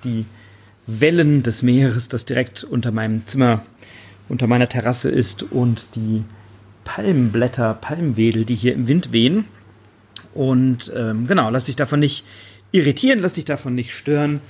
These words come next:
Umso interessanter sind die Inhalte und die laufen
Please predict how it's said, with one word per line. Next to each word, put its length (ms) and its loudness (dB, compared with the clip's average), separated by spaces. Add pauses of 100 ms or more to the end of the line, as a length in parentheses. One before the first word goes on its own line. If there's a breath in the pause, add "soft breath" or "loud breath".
(580 loud breath)
Umso 580 0 (240)
interessanter 960 0
sind 340 -2
die 160 -4
Inhalte 520 0
und 180 -12
die 60 -10
laufen 420 -8